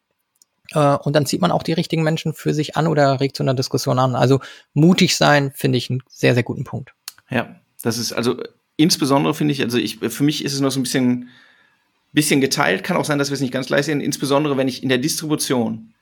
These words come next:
Speaker 2: da wo ich, wenn ich beliebig werde, äh, an den Orten, wo ich mit anderen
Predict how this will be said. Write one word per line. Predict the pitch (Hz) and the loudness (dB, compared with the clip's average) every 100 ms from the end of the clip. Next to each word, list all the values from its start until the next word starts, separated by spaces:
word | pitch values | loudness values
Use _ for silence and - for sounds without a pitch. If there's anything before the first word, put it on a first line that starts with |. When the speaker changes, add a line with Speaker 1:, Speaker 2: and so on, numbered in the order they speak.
| _ _ | _ _
Speaker 2:
da | 127 135 | 0 2
wo | 139 | 2
ich, | 139 - - - - _ _ _ _ _ _ _ _ _ _ _ _ | 0 -4 -10 -14 -16 _ _ _ _ _ _ _ _ _ _ _ _
wenn | - 127 139 | -2 0 0
ich | 135 | 0
beliebig | 139 139 175 185 - | -2 -2 -2 -4 2
werde, | 139 139 143 139 - - | 2 4 4 4 0 -6
äh, | - - - - 87 - | -10 -12 -14 -20 -20 0
an | 120 | 2
den | 120 156 | 4 2
Orten, | - 127 135 - 139 131 110 | 2 2 2 2 0 -2 -2
wo | 127 | -2
ich | 127 | 0
mit | 127 | 0
anderen | - 139 131 131 123 - | 0 0 0 -2 -4 -8